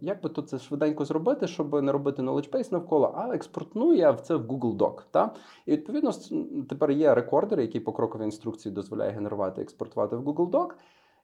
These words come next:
І це не є unique selling point. Це просто рішення для, ем, тих, хто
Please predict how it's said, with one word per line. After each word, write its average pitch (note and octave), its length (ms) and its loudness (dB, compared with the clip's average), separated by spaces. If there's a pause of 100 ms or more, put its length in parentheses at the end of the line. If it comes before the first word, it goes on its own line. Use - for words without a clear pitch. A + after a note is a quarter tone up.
(120)
І A#3+ 240 0
це D#4+ 680 2
не A3 200 4
є G3 300 2
unique C#3+ 480 -2
selling F#2+ 260 -2
point. - 240 -8
Це A#3 120 2
просто A#3+ 440 4
рішення F#3 420 0
для, B2+ 540 2 (320)
ем, G#2 500 -2 (260)
тих, D4+ 340 0
хто F3+ 640 6